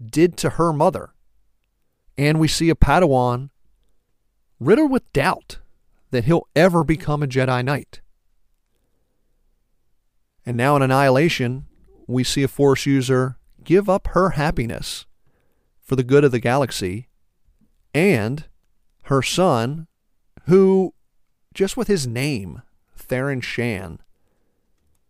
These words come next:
is somewhat burdened with the responsibility of being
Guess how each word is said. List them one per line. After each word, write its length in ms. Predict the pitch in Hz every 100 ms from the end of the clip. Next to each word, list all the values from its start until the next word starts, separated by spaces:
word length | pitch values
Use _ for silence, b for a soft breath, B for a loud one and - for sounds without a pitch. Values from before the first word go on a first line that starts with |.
| _ -
is 600 | 151 156 160 160 147 - _
somewhat 640 | - - 285 302 233 117
burdened 540 | 123 123 147 165 185 - - _ _
with 160 | - 135
the 80 | 131
responsibility 1080 | 127 - 135 - - 110 117 127 151 185 - _ - _ -
of 320 | 117 117 113
being 580 | 127 135 139 143 143